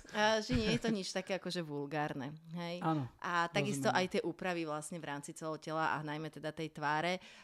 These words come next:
Speaker 1: a nemá to byť niečo, čo je na prvú rozpoznateľné.
Speaker 2: A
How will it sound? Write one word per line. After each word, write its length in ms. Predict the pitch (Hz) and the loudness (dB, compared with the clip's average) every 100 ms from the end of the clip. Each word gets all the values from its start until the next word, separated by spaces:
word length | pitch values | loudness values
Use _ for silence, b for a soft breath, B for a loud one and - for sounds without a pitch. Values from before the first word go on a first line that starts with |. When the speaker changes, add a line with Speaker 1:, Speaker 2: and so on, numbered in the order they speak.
| B | B
Speaker 1:
a 300 | 165 165 165 | 0 2 2
nemá 240 | 175 202 | 0 0
to 160 | 196 175 | -2 -2
byť 140 | 165 | -4
niečo, 280 | 151 156 - | -4 -6 -6
čo 180 | 165 175 | -4 -4
je 80 | 160 | -2
na 80 | 131 | -2
prvú 320 | - 165 156 | -2 -4 -4
rozpoznateľné. 960 | 135 - 170 147 123 127 131 113 107 - B B | -4 -2 -2 0 -4 -4 -6 -4 -6 -10 B B
Speaker 2:
A 40 | B | B